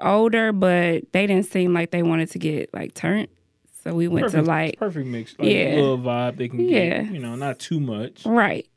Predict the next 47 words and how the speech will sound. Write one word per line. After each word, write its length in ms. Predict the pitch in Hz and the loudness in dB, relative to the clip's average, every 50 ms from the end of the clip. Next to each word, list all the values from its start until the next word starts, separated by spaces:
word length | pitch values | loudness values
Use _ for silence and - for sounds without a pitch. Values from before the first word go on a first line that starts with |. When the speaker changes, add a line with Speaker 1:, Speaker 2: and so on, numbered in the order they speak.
| _ - | _ -20
Speaker 1:
Floods 320 | - - 359 403 494 494 - | -4 0 2 4 4 4 4
actually 360 | - - 359 339 339 311 359 | 4 2 2 2 2 2 4
ended 160 | - 302 262 | 4 4 4
up 120 | 247 214 220 | 4 2 2
being 220 | 226 214 202 202 | 2 2 2 2
packed. 320 | 185 - 226 233 226 - - | 0 2 2 2 2 0 0
They 100 | 285 330 | 0 0
was 100 | 320 302 | 2 2
charging 260 | - 269 247 226 220 | 2 2 2 2 2
twenty 200 | 226 247 240 220 | 2 2 4 4
dollars 260 | 208 202 196 190 190 | 4 4 2 2 0
to 80 | - - | -4 -4
get 140 | 202 185 185 | -2 -2 0
in. 240 | 165 - 202 196 190 - - | 0 -2 -2 -4 -6 -8 -12
Speaker 2:
What, 280 | 117 110 123 151 160 | -14 -12 -12 -12 -12
nigga, 180 | 175 165 147 131 | -12 -14 -14 -16
what? 220 | 110 117 147 175 190 - _ _ _ _ _ _ _ _ _ _ _ | -16 -14 -16 -16 -18 -20 _ _ _ _ _ _ _ _ _ _ _
Speaker 1:
So, 200 | _ - 233 226 | _ -4 -2 0
you 140 | 240 254 | 0 2
know, 100 | 262 262 | 2 4
we 120 | 262 302 320 | 4 2 2
kindly 840 | - - - 370 359 359 349 339 330 330 320 330 339 - - - - _ _ _ _ _ _ _ _ _ _ _ _ _ _ _ _ _ _ _ - | 2 2 2 4 6 6 6 8 8 8 6 6 4 2 -2 -12 -20 _ _ _ _ _ _ _ _ _ _ _ _ _ _ _ _ _ _ _ -8
knocked 400 | 220 208 233 233 247 - - 269 | -4 0 2 2 0 2 2 4
on 140 | 254 254 | 4 4
the 80 | 247 240 | 4 4
window, 560 | 240 240 226 220 220 214 208 214 214 220 226 | 6 4 4 6 6 6 6 6 6 4 2
saw 160 | 233 - 226 208 | 2 2 4 4
our, 340 | 208 208 202 202 208 214 226 - _ _ | 6 6 6 4 4 2 0 -4 _ _
our 160 | - 220 208 | 0 2 2
friend 300 | 208 - 226 214 208 220 | 2 4 4 4 6 6
the 40 | 226 | 4
D 200 | 214 208 214 208 | 4 4 4 4
J 220 | 190 190 190 190 190 | 4 6 4 6 4
and 80 | 190 190 | 4 4
was 120 | 190 185 | 2 2
like, 420 | 185 185 180 180 180 180 190 - - _ _ - - _ _ _ _ _ _ _ _ _ | 2 2 2 2 2 2 0 -2 -6 _ _ -20 -20 _ _ _ _ _ _ _ _ _
"Can 180 | - - 208 196 | -10 -6 -4 -2
you 80 | 185 185 | 0 2
Speaker 2:
Mm-hmm. 60 | 190 | 2
Speaker 1:
meet 160 | 185 208 175 | 2 2 2
us 140 | 170 175 - | 0 0 -2
at 100 | 180 - | -4 -6
the 220 | - _ _ - 240 | -6 _ _ 4 6
door?" 220 | 262 269 269 262 | 8 8 8 8
Got 200 | 247 240 190 196 202 | 6 6 6 8 8
'em 140 | 214 247 320 | 8 8 10
in. 440 | 370 370 359 339 330 330 339 339 | 10 10 10 10 10 10 8 6